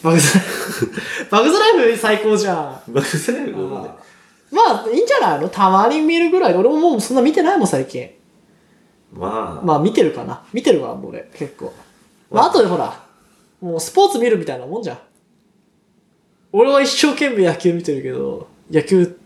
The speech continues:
Speaker 1: 見ないでしょ？
Speaker 2: 見ない。
Speaker 1: うん、だからそういうのはあんじゃん。で、多分、ハマり始めたとか、好きになる瞬間とかさ。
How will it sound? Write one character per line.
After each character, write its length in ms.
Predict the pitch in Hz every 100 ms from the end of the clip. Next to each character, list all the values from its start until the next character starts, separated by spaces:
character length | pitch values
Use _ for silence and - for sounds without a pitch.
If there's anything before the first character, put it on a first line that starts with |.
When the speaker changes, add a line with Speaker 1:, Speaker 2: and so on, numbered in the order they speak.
| - - _ _ _ _ 208
Speaker 1:
見 160 | 190
な 100 | 175
い 100 | 95
で 80 | -
し 100 | -
ょ？ 60 | 196 - -
Speaker 2:
見 220 | 101 85
な 80 | -
い。 40 | - _ 156
Speaker 1:
う 40 |
ん、 60 | 147
だ 60 |
か 60 | 170
ら 40 |
そ 160 | - 233
う 40 |
い 60 | 339
う 60 | 392
の 80 |
は 60 | 151
あ 80 | 196
ん 40 |
じ 80 | 175
ゃ 60 | -
ん。 20 | - _
で、 120 | 240 233 -
多 120 | - 294
分、 140 | 185 - - -
ハ 200 | - 208
マ 140 | 254
り 80 | 269
始 220 | 262 269
め 80 | 277
た 80 | 160
と 80 | -
か、 100 | -
好 60 | -
き 140 | - 254
に 60 |
な 80 | 196
る 80 | 143
瞬 260 | - 165 165
間 220 | 165 175
と 80 | -
か 100 |
さ。 120 | -